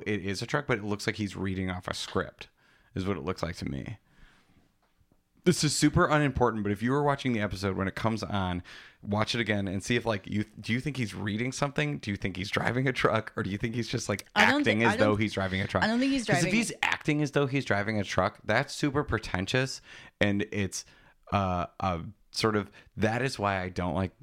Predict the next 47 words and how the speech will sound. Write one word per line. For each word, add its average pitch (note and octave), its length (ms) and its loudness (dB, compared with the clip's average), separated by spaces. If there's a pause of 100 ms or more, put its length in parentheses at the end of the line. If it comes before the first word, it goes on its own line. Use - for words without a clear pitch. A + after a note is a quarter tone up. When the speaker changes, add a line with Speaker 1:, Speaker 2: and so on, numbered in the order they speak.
(120)
Speaker 1:
Gordon - 280 2
Speaker 2:
Okay, F#3+ 100 4
Speaker 1:
Ramsay. G3+ 160 0
Speaker 2:
but G3+ 60 0
here's A#3 200 2
what C4 80 2
Speaker 1:
You B3+ 60 8
Speaker 2:
I - 20 8
Speaker 1:
know A#3 80 10
Speaker 2:
would D3 60 8
Speaker 1:
who E3 60 8
Speaker 2:
say. D3+ 80 6
Speaker 1:
doesn't D3 240 4
pretend B2+ 380 2
to C#3 60 2
drive? G2+ 480 0
Speaker 2:
Yes, F#3+ 200 0
he G3 80 0
does F3 200 -2
pretend D#3+ 300 -4
to - 60 -8
drive. - 140 -6
Speaker 1:
Guy G#2+ 200 4
Fieri. B2 360 0
Speaker 2:
He - 60 0
does E3+ 180 0
pretend D#3+ 140 -6
Speaker 1:
Guy G2+ 140 2
Speaker 2:
to - 40 -2
Speaker 1:
Fieri G#2 180 0
Speaker 2:
drive. F2 80 -2
Speaker 1:
is - 120 -8 (320)
not B2+ 460 2 (480)
pretend. B2+ 420 2 (500)
Speaker 2:
I - 60 6
Speaker 1:
He's - 60 6
Speaker 2:
will A#3 80 2
just C4 140 6
say C#4 80 6
Speaker 1:
actually D#3 100 6
Speaker 2:
this, D3 60 2
Speaker 1:
driving. F#3 180 8
Speaker 2:
this A#3 80 2
is G#3+ 100 0
probably, F#3+ 640 2
this F3 160 -2
is, F3+ 60 -2